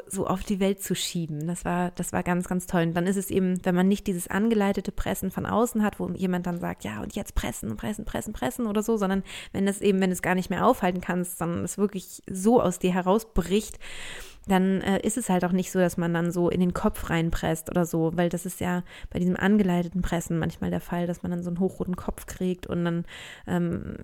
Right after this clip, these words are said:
kriegst du ganz rote Augen und so, weil die, weil die Adern in den Augen platzen, weil du alles nach oben halt presst, sondern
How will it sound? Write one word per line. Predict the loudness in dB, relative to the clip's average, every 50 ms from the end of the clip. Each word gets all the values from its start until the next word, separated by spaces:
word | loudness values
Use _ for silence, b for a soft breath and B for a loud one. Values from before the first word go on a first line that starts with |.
| -12 -12 -12 -14
kriegst | -6 -6 -6 -4 -2
du | -4
ganz | -4 -4 -2 -2
rote | -2 -2 0 -2 0
Augen | 2 4 4 4 4 2 0
und | -2 -2
so, | 0 -2 0 0
weil | 0 0
die, | 0 0 -2 0
weil | 0 -2
die | -2 -2 -2
Adern | -2 -2 0 0 0 0
in | 0
den | 0 -4 -4 -2
Augen | -2 0 0 0 0 -2
platzen, | -2 -2 -4 -2 -2 -2
weil | -2
du | -2 0
alles | 0 0 0 0 -2
nach | -6 -6 -4
oben | 0 2 2 4 4 4 2 2 2
halt | 0 -2 -2 -4
presst, | -6 -4 -2 -4 -4 -4 -6 -6
sondern | -4 -2 -2 -2 -4